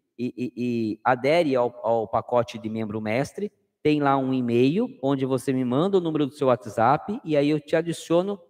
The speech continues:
neste grupo e lá sim a gente, é, confraterniza, a gente também reflete.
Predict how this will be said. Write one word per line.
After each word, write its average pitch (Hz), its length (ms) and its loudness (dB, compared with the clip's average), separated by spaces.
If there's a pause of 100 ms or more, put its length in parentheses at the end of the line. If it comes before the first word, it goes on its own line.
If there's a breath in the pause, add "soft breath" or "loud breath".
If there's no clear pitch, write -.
(180)
neste 139 360 0
grupo 202 460 0 (240)
e 208 80 -2
lá 185 280 6
sim 202 380 -6 (220)
a 131 140 2
gente, 135 920 2 (200)
é, 117 160 2
confraterniza, 135 1080 -2
a 113 100 -2
gente 127 280 -6
também 123 440 -4
reflete. 143 800 0